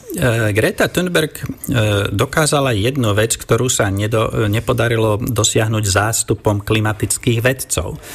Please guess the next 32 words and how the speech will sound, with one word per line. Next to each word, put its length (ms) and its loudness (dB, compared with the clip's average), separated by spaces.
Že 160 -2
ona 240 2
jednoducho 640 0
dostala 560 0
tému 800 -2
klimatickej 1000 0
zmeny, 380 0
klimatickej 800 0
krízy, 560 0
lebo 440 -2
to 80 2
je 80 2
adekvátne 880 0
dnes, 480 0
e, 240 2
označenie 680 0
pre 180 -2
to, 120 0
čo 140 -2
sa 160 0
deje 320 0
do 160 0
mass 260 0
médií, 640 -2
do 100 -4
mainstreamových 920 0
mass 280 0
médií 480 0
a 100 -2
do 120 4
povedomia, 720 2
e, 80 -2